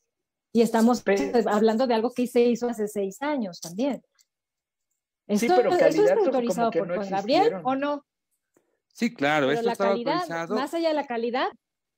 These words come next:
Speaker 1: claro.
Speaker 3: Recordemos algo, eh, en realidad, Gabo, ningún video de este proyecto de los dúo en sus otras dos partes, ninguno ha sido, eh, pues, eh, con una gran producción. Todos han sido súper sencillos,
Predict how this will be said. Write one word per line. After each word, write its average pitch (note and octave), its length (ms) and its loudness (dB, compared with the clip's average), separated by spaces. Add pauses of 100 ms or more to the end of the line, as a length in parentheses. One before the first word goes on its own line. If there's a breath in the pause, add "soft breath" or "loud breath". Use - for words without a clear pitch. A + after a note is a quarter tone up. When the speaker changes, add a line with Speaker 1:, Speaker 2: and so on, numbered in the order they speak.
(240)
Speaker 1:
claro. G#3+ 220 -10
Speaker 3:
Recordemos C#4+ 640 0
algo, D#3+ 380 -2
eh, D#3 300 -8
en G3+ 100 -2
realidad, A3+ 380 0
Gabo, A#3+ 420 -2
ningún G3+ 460 -4
video G#3 440 2
de E3 140 -2
este E3 180 -8
proyecto F3 420 -6
de D#3+ 80 0
los C3+ 240 -2
dúo D#3 300 -2
en C3 100 -20
sus - 160 -20
otras D#3+ 240 -4
dos D#3+ 140 -2
partes, C#3+ 540 -4
ninguno E3 440 -2
ha F#3 40 -4
sido, E3+ 460 0 (400)
eh, C3+ 300 0 (100)
pues, C#3 200 -8
eh, E3+ 180 -14
con D#3+ 160 -4
una F3 160 0
gran D#3 260 0
producción. D3 580 -6
Todos G3 280 2
han F#3+ 120 -4
sido G3 380 0
súper D3+ 380 -8
sencillos, F3+ 720 2